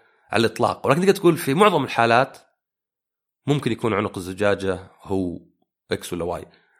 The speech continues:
فمعالج بلاي ستيشن ثري كان سابق عصره،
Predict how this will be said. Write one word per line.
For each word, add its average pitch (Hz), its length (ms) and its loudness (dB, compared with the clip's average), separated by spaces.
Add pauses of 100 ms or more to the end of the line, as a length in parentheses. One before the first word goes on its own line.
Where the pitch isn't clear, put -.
(180)
فمعالج 117 680 0
بلاي 185 140 -8
ستيشن 165 240 -6
ثري - 440 -8 (360)
كان 151 260 -2
سابق 139 360 2
عصره، - 440 -4